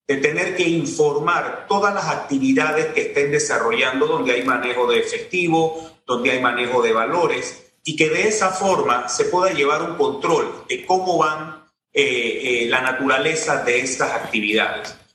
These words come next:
Por eso es que apede en este momento está realizando este congreso para los sujetos, eh, obligados no financieros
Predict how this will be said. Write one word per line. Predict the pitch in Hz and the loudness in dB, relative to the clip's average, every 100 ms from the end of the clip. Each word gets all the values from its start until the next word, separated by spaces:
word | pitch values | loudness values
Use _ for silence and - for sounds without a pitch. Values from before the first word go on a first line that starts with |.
| _ - | _ 0
Por | 156 | 0
eso | 208 214 208 | 2 0 0
es | 185 | 0
que | - 180 175 175 | 0 -2 0 -2
apede | 127 156 147 - - - | 0 2 0 -2 -6 -6
en | 123 139 | -2 -2
este | 147 180 | -2 -2
momento | 175 170 160 123 120 110 - | 0 0 0 -2 -6 -6 -6
está | - 147 | -2 0
realizando | 151 156 139 131 - 285 - - | 2 0 0 0 0 0 -2 0
este | 165 165 180 | -2 -2 0
congreso | 208 139 139 131 - 107 107 - _ _ _ | 0 2 0 0 -2 -4 -4 -10 _ _ _
para | 135 127 127 127 | 0 0 -2 -2
los | 123 | -2
sujetos, | 139 147 156 156 160 160 - - | 0 2 2 2 2 0 -6 -8
eh, | 135 127 113 123 | -2 0 0 0
obligados | 135 123 135 143 127 131 | 0 2 2 2 -2 -2
no | 147 | -2
financieros | 151 160 143 135 156 139 104 | 0 0 0 0 0 0 0